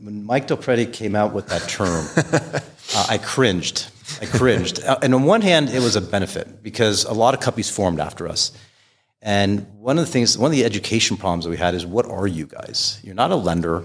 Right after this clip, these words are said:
Speaker 2: Yep.
Speaker 1: You're not a real estate broker."
Speaker 2: You can be confused as a disruptor to the industry, not so much a, uh,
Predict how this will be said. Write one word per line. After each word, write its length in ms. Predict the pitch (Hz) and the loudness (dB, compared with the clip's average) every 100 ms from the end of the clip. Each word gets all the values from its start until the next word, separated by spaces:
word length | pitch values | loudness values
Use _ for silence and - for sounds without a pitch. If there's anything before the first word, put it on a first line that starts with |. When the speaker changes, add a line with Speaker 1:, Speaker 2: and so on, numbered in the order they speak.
| - | -8
Speaker 2:
Yep. 200 | - - - _ _ _ _ _ | -8 -8 -16 _ _ _ _ _
Speaker 1:
You're 120 | 92 | -2
not 180 | 101 131 | 2 4
a 40 | |
real 140 | 107 | 4
estate 240 | 92 92 - | 4 0 0
broker." 280 | 85 80 85 | -2 0 0
Speaker 2:
You 60 | |
can 140 | 175 165 | 2 2
be 80 | |
confused 600 | 180 185 - 131 180 175 | 2 0 0 -4 -2 0
as 160 | 107 101 | 0 -2
a 60 | 98 | -4
disruptor 800 | 92 107 - 85 95 - 98 87 | -2 0 0 0 -6 -6 -8 -4
to 180 | - | -4
the 140 | 92 92 | -4 -2
industry, 540 | 120 110 - 87 87 | -2 0 0 -2 -6
not 280 | 90 101 - | -2 -2 2
so 240 | - 104 | 2 2
much 460 | 92 95 95 - - | -2 -2 -2 0 -2
a, 480 | 92 90 90 90 90 | -2 -2 -4 -4 -4
uh, 500 | 90 87 87 87 | -2 -2 -2 -4